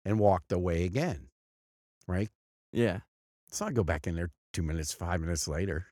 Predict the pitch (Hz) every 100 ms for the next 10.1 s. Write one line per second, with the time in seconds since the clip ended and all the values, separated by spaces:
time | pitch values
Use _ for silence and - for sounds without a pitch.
0 | _ 127 127 113 - - _ - - -
1 | - - 123 - - 233 214 160 139 165
2 | 185 131 156 220 - _ _ _ _ _
3 | - - 160 240 - 156 127 98 - 120
4 | 76 71 - - - 110 95 92 95 82
5 | 113 113 101 80 80 80 82 104 95 78
6 | 131 151 185 143 202 101 98 98 - -
7 | _ - 98 117 - 127 123 113 104 110
8 | 95 95 107 107 107 98 87 - 85 76
9 | 98 - - - 78 - 78 80 147 175